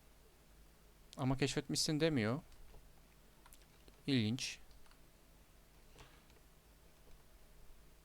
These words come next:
Şimdi bulduğum mağaraya girdiğim yere gidip bayrağı kırmızıya çevireceğim. Evet, geldim girişe.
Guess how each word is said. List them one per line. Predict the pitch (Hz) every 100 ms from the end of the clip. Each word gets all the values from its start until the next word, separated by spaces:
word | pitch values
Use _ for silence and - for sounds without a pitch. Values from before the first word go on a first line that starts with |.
| - - - - - - - - - - -
Şimdi | - 143 135
bulduğum | 135 139 151 - - - - - - - - -
mağaraya | 131 123 131 135 139
girdiğim | 123 120 131 135
yere | 127 135
gidip | 110 - - - - -
bayrağı | 123 123 117 123 -
kırmızıya | 120 113 110
çevireceğim. | - 104 98 113 127 - - - - - - - - - - - - - - - - - - - - - - - - - - - - - - - - - - - - - - - - - - - 165
Evet, | 131 -
geldim | 139 131 131
girişe. | 113 107 -